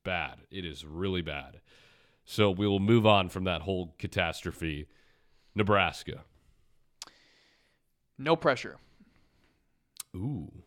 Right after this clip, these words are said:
Speaker 2: Look, I think you can kinda see it. Uh, everyone is loose, really. I, compared to a year ago, and sort of the pressure players were under to try to save Scott Frost's job, I,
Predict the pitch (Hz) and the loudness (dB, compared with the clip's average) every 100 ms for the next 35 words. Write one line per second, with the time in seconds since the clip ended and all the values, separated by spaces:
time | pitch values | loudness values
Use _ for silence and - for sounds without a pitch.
0 | _ _ - 151 135 156 156 185 156 165 | _ _ -2 0 4 4 4 0 -2 -4
1 | 147 127 139 123 - 123 123 139 - _ | -6 0 2 2 -2 -2 0 0 -4 _
2 | _ _ _ - 120 - 156 190 190 156 | _ _ _ -10 -4 0 4 4 4 0
3 | 127 123 123 117 - - - 131 151 165 | -4 -6 -6 -8 -12 -16 -14 -6 -2 2
4 | 160 151 135 113 127 120 - 151 175 185 | 2 2 0 -4 -6 -6 -10 -4 -2 -2
5 | 147 _ - 123 117 143 151 147 143 147 | -4 _ -10 -10 -6 -4 -4 -2 0 0
6 | 156 _ _ _ _ _ - 113 - 135 | -4 _ _ _ _ _ -18 -14 -8 -4
7 | 123 110 107 113 127 - 131 127 127 - | -4 -6 -12 -6 -6 -4 -6 -6 -8 -14
8 | _ _ _ _ _ _ - 139 139 127 | _ _ _ _ _ _ -10 -4 -4 -4
9 | 127 110 131 135 123 - 127 110 - _ | -4 -4 -2 -2 -4 0 2 2 -4 _
10 | _ - 131 127 - 123 117 123 104 - | _ -6 -4 -4 -4 -4 -2 -4 -6 -6
11 | 127 131 135 127 127 | -2 2 2 2 -2